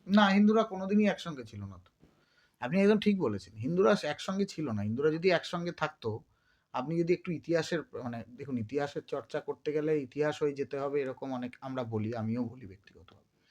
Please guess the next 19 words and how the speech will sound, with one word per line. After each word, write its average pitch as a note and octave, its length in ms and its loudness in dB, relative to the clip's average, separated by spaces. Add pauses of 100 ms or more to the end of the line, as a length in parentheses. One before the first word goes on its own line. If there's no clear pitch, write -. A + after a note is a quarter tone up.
(220)
কিন্তু D3+ 240 0
ইতিহাসকে G3 560 6
যদি G3 200 6
আমরা E3+ 260 4
না D#3 500 2 (340)
স্মৃতির D3 300 -2
অতলে C#3 300 2
তলিয়ে C#3+ 360 4
দিই, G#2 220 2 (420)
তাহলে B2 240 4
পরে D#3 180 2
তো E3 120 2
আমাদের D#3 320 2
নিজেদেরও D3+ 440 4
অস্তিত্ব F3 400 0
নিয়ে E3 380 -2
টানাটানি A#2+ 420 0
পড়ে G2+ 260 -6
যাবে। G2+ 200 -8